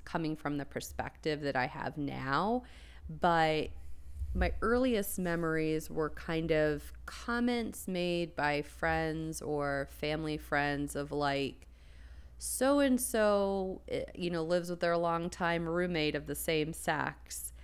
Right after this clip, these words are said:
Like, that, I think, was how it was slowly introduced to me, is, like, these two men or these two women have, like, had a lifelong roommate that they live with, and it wasn't very well explained. It's only now that I pick up on, like,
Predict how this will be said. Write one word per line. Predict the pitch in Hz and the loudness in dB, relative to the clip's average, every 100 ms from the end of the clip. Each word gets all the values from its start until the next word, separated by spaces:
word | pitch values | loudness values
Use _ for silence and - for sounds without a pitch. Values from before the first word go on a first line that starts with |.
| - | -6
Like, | 180 - | -4 -2
that, | 214 294 | -2 -2
I | 359 | 0
think, | 370 349 | 0 2
was | 320 | 2
how | - 220 | 4 6
it | |
was | 180 180 | 4 0
slowly | - - 160 165 175 190 | -2 0 2 2 2 0
introduced | 208 220 202 220 220 - | 0 -2 0 2 0 -2
to | 220 | -2
me, | 214 214 | 0 0
is, | 196 175 | 0 0
like, | 165 156 - - - - | 0 0 -4 -14 -16 -6
these | 202 202 | -2 -2
two | - - 247 | -4 0 2
men | 226 208 202 | 4 4 4
or | 180 | 2
these | 175 180 - | 0 -2 -4
two | - 226 | 0 2
women | 202 190 185 175 175 | 4 4 4 2 2
have, | 170 165 156 151 - | 0 -2 -2 -4 -6
like, | 156 156 147 - - - - | -4 -2 -4 -14 -18 -18 -18
had | - - 190 | -4 0 2
a | 190 | 4
lifelong | 185 202 233 208 214 226 240 | 4 4 4 4 6 8 8
roommate | 226 269 262 190 175 180 | 6 8 8 6 4 2
that | 175 | 4
they | 175 170 | 6 8
live | 165 165 | 8 6
with, | 165 165 165 165 170 165 - - - - | 6 6 8 6 4 -2 -10 -14 -8 2
and | 208 | 4
it | 196 | 4
wasn't | 202 262 311 226 | 2 2 0 0
very | 233 214 | 2 4
well | 196 180 | 6 4
explained. | 170 - - - 165 156 147 147 139 139 - | 4 -2 -8 -2 2 2 2 2 2 -2 -4
It's | 202 | -4
only | 190 196 | 0 2
now | 190 165 165 170 | 2 4 4 4
that | 156 | 2
I | 151 | 0
pick | - 165 143 | 0 0 0
up | 143 | 2
on, | 151 147 151 | 4 4 2
like, | 139 - | -2 -2